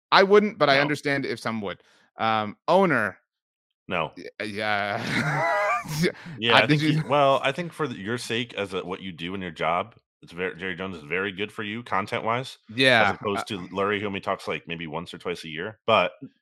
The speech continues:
Speaker 2: and you're talking about, like, team success, then you're yeah, probably you are.
Speaker 1: There's a, there's a lot to this. I will say, I believe that Jerry Jones loves the Cowboys and wants them to succeed,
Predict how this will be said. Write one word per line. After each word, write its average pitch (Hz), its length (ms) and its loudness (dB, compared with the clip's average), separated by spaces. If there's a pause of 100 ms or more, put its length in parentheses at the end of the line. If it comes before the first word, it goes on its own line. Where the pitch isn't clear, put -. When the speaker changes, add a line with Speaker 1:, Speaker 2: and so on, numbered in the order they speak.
(120)
Speaker 2:
and 107 160 -2
you're 107 100 -4
talking 107 240 -2
about, 90 220 0 (100)
like, 78 220 -8
team 98 200 -6
success, - 680 -4 (100)
then 82 140 -6
you're 87 200 -8 (240)
yeah, 67 180 -6
probably 69 300 -6
you 69 160 -8
are. 58 160 -10 (240)
Speaker 1:
There's 175 160 0
a, 165 200 0 (200)
there's 156 160 -4
a 151 40 2
lot 123 260 2
to 156 100 -4
this. 147 260 -2 (100)
I 131 80 2
will 156 160 2
say, 127 440 0 (320)
I 123 120 2
believe 120 500 -2
that 107 100 -6
Jerry 113 260 0
Jones 110 460 -6 (300)
loves 110 360 0
the 107 140 -8
Cowboys 98 520 -10
and 110 120 -6
wants 110 200 -2
them 98 100 -10
to 104 80 -6
succeed, 92 420 -12